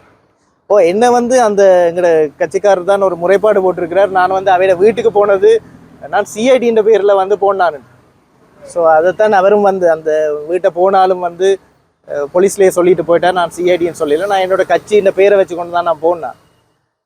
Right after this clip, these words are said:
நான் வந்து சி ஐ டின்ற பேர் இருந்த போடணும்னு எனக்கு எந்த ஒரு அவசரம், அவசியம் இல்லை. நான் யாருன்னு எல்லாருக்கும் இப்போ ஓர-, ஓரளவுக்கு தெரியும்.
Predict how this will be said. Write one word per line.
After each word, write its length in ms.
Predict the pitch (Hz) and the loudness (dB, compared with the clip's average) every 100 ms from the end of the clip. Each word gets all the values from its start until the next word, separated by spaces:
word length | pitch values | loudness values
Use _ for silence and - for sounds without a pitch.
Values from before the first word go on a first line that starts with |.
| - | -4
நான் 140 | 160 | -2
வந்து 280 | 185 185 190 190 180 170 160 151 147 143 143 139 143 | 0 2 4 4 4 4 4 2 0 0 -2 -6 -14
சி 260 | - 190 208 | -12 -2 0
ஐ 100 | 196 | 2
டின்ற 220 | 190 185 | 0 -2
பேர் 200 | 185 180 | 0 -2
இருந்த 260 | 170 175 160 | -4 -6 -6
போடணும்னு 380 | 170 175 175 | -6 -6 -8
எனக்கு 440 | 175 170 160 165 160 | -8 -8 -2 2 2
எந்த 180 | 160 165 | 2 0
ஒரு 200 | 160 151 | 2 2
அவசரம், 420 | 160 170 160 151 | 0 -4 -4 -2
அவசியம் 480 | 151 165 190 180 160 | -2 -2 -2 -2 -4
இல்லை. 240 | 185 143 - _ _ 170 | -4 -6 -8 _ _ -4
நான் 160 | 170 | 0
யாருன்னு 300 | 165 175 180 | 2 0 0
எல்லாருக்கும் 400 | 170 180 175 160 | 0 0 0 -6
இப்போ 220 | 165 160 170 | -12 -2 0
ஓர-, 180 | 175 | 2
ஓரளவுக்கு 440 | 170 185 180 165 147 | 2 0 0 -2 -4
தெரியும். 340 | 185 196 127 | -2 0 -2